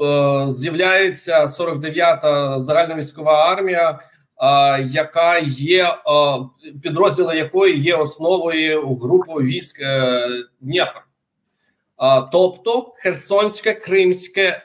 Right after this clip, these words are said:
е, Кримський напрямок. Звідкіля вони там взялись?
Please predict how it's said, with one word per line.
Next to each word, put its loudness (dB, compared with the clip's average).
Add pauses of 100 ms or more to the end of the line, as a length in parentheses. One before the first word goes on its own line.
е, -2
Кримський 0
напрямок. -2 (560)
Звідкіля 0
вони 0
там -4
взялись? -4